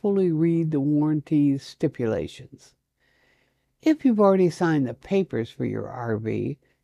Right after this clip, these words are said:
you need to get that paperwork and read through your warranty coverage. Some warranties require an annual inspection by an authorized dealer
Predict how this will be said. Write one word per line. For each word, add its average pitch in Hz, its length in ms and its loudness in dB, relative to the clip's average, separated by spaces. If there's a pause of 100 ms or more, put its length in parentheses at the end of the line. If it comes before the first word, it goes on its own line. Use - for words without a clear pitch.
(100)
you 180 140 2
need 233 320 2
to 196 60 -2
get 208 280 -2
that 123 200 -2
paperwork - 720 -8 (120)
and 143 240 -2
read 185 280 2
through 170 280 2
your 156 320 0
warranty 123 640 -2
coverage. - 760 -8 (1200)
Some 254 360 6
warranties 135 920 2
require 139 560 -2
an 139 180 -4 (100)
annual 196 440 0
inspection 185 920 -4
by 131 220 -6
an 127 160 -4
authorized 214 960 -2
dealer 185 580 0